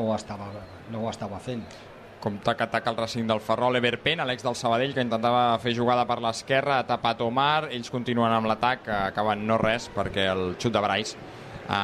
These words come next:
Speaker 2: marxat creuat per la línia de fons. Quaranta-un i mig de la segona, tres a zero guanya l'Espanyol. Has vist jugar el Leganés, per cert, Dani? L'equip que s'ha posat líder de la mà de Borja Jiménez,
Speaker 1: No.
Speaker 2: és l'entrenador.
Speaker 1: No, encara no.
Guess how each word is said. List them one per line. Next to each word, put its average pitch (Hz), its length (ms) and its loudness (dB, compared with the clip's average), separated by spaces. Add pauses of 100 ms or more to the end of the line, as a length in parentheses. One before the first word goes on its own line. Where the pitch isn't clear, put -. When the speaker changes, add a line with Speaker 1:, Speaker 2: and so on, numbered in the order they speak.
Speaker 2:
marxat 98 420 0
creuat 113 460 2
per 107 160 0
la 101 120 0
línia 117 280 2
de 101 100 2
fons. 190 380 2
Quaranta-un 170 440 2
i 277 40 -2
mig 180 240 -6
de 110 180 -2
la 101 460 2 (340)
segona, 202 520 2 (100)
tres 160 240 0
a 147 80 0
zero 160 240 0
guanya 165 280 2
l'Espanyol. 151 500 0 (1120)
Has 151 120 2
vist 254 120 0
jugar 165 220 2
el 113 100 -2
Leganés, 110 400 0
per 113 160 0
cert, 165 240 0
Dani? 135 240 0 (960)
L'equip 117 240 0
que 123 80 0
s'ha 123 160 0
posat 113 240 0
líder 117 380 2
de - 20 -2
la 95 160 0
mà 104 220 4
de 107 160 2
Borja 151 260 0
Jiménez, 135 480 -2
Speaker 1:
No. 113 80 -12
Speaker 2:
és 107 160 -8
l'entrenador. 110 480 2
Speaker 1:
No, 147 140 4 (100)
encara 131 320 -2
no. 117 140 -2